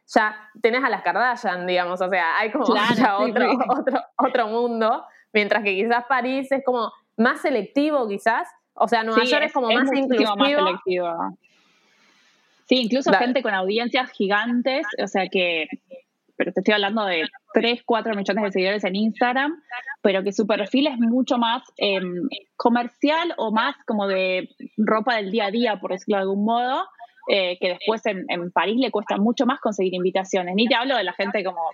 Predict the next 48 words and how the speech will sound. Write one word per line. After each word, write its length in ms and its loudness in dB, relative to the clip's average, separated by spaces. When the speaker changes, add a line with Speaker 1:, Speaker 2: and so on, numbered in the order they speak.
Speaker 2:
no 120 -2
sé, 140 -4
nosotras 460 0
con 140 -4
audiencia 380 0
un 60 -2
poco 200 -2
más 100 -2
Speaker 1:
Claro. 160 4
Speaker 2:
chica, 280 2
pero 200 -2
digo, 180 0
Speaker 1:
Un 140 2
besito, 260 4
Speaker 2:
eh, 140 4
incluso 320 2
Speaker 1:
¿no? 40 2
Speaker 2:
para 120 0
la 180 4
gente, 320 4
<laughs> 100 2
sí, 360 2
con 160 0
mucho, 320 0
con 280 2
muchos 220 0
seguidores, 520 0
es 120 2
difícil, 420 0
es 80 0
difícil 340 0
porque 580 -2
es, 300 -4
es 120 -2
más 260 0
como 180 0
que 80 0
buscan 540 -2
perfiles, 760 -2
como 200 -4
se 100 -2
le 60 2
dice, 180 -2
como 200 -2
high-end, 380 0
¿no? 120 0
Como 260 -2
más 220 0